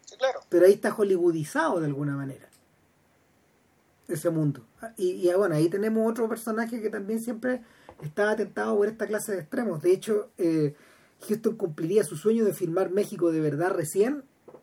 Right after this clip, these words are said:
Speaker 2: en los, a mediados de los ochenta, cuando hizo Bajo el Volcán.
Speaker 1: Ah, claro.
Speaker 2: Y trabajó con Gabriel Figueroa en colores, que era amigo de él, de hecho.
Speaker 1: Claro, pero ahí la mirada tenía que ser otra porque el,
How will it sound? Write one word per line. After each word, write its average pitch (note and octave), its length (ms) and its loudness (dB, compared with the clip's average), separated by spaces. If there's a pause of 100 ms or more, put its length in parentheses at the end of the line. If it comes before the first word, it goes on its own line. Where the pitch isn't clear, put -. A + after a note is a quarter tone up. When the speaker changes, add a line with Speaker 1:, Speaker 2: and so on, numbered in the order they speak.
Speaker 2:
en F3+ 140 -4
los, E3 120 4 (140)
a F3 60 -4
mediados F#3+ 340 0
de F#3 60 -4
los D#3+ 120 -4
ochenta, A#3 300 -6
cuando E3 220 -4
hizo F3 160 -6
Bajo F3 200 -8
el D#3 60 -8
Volcán. C#3+ 480 -8 (480)
Speaker 1:
Ah, - 80 -12 (100)
claro. D#3+ 200 -6 (640)
Speaker 2:
Y E3+ 80 0
trabajó D#3+ 520 2
con E3+ 160 2
Gabriel D3+ 300 4
Figueroa F3+ 440 0
en D4 80 -4
colores, D4+ 360 0 (2500)
que F3+ 80 0
era E3 100 2
amigo F#3+ 300 4
de B3 100 6
él, F3+ 100 0
de C3+ 80 -8
hecho. - 160 -20 (960)
Speaker 1:
Claro, D#3 280 0 (280)
pero E3+ 160 0
ahí G3+ 160 0
la G3 80 4
mirada F3 240 2
tenía F#3 300 -6
que F#3 80 -6
ser F3 160 -4
otra F#3+ 320 -2
porque F#3+ 480 -8 (240)
el, C#3 640 -16